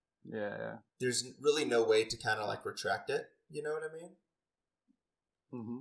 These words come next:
Speaker 2: Like, 'cause once it's out there,
Speaker 1: Yeah.
Speaker 2: like, the, the fake stuff will get,
Speaker 1: Mm-hmm.
Speaker 2: um, eight times as many views. I'm making this up, right? It, it, it gets m-
Speaker 1: Yeah, it'll get circulated for
Speaker 2: Yeah,
Speaker 1: sure.
Speaker 2: but then, like, the correction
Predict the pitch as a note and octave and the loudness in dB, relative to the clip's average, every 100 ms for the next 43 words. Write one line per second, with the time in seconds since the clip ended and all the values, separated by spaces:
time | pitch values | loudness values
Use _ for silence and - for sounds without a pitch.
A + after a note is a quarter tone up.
0 | D#3 - - - - - C#3 D3 F3+ - | 4 6 6 2 -4 -2 2 4 4 6
1 | A#2+ - A#2+ A2+ A2 A2+ G2+ G2+ - _ | 6 8 6 6 4 0 -10 -10 -12 _
2 | - B2+ - - A2+ G#2 G#2 - D3+ D#3+ | 2 2 4 6 8 8 4 6 6 6
3 | - D3+ D3+ D3+ C#3+ A2+ G#2+ G2 - C#3 | 2 2 2 -2 2 2 4 2 -2 -12
4 | C#3 - _ _ _ _ _ _ _ _ | -20 -20 _ _ _ _ _ _ _ _
5 | _ - G#2+ F#2+ F2 F2+ - _ _ _ | _ 0 0 0 -4 -10 -20 _ _ _
6 | _ C#3+ C#3+ C#3 B2 A2+ - A2+ G#2 - | _ 2 4 2 2 2 -2 -4 -4 -8
7 | G#2 G#2 G2 G2+ D#2+ - F2 - D#2+ - | -10 -4 -4 -2 -6 -6 -2 0 0 -4
8 | _ D2+ - - _ _ B2+ - - - | _ -6 -6 -10 _ _ 0 4 2 2
9 | - D3+ - C3 - - A#2 A2+ G2+ - | 8 8 8 -4 -16 -14 -8 -4 -4 -8
10 | _ B2 C3+ C3 - A2+ G#2+ - G#2 G#2+ | _ -6 -2 -4 -4 -4 -4 -4 -4 -2
11 | A2 A#2 - B2 A#2 - - - A2+ C3 | -2 -4 0 6 8 8 4 -2 4 4
12 | C#3+ C#3 A#2+ B2+ - A#2 B2+ - D3 D3+ | 4 2 2 0 -4 2 2 2 -2 -6